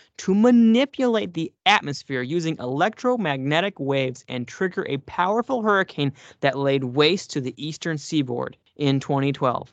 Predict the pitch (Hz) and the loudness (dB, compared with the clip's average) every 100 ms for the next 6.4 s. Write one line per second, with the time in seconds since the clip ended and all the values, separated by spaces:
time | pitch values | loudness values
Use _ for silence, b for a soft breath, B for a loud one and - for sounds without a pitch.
0 | _ - 135 120 127 160 190 185 185 190 | _ 0 0 0 -2 0 0 0 -2 0
1 | 185 180 190 180 175 165 180 180 - 165 | 0 0 -2 -2 -2 -2 -2 -4 -2 0
2 | 160 147 143 b b - 135 156 180 196 | 0 -4 -12 b b -6 2 6 6 6
3 | 175 175 175 - - 139 120 120 117 - | 4 2 0 -4 0 0 2 0 -2 -4
4 | _ _ _ _ - 170 170 - - 185 | _ _ _ _ 2 4 4 -2 -6 -6
5 | - 160 143 139 131 135 139 127 117 113 | -4 0 2 0 -2 -2 -2 -4 -6 -10
6 | - 120 - - | -14 -12 -12 -16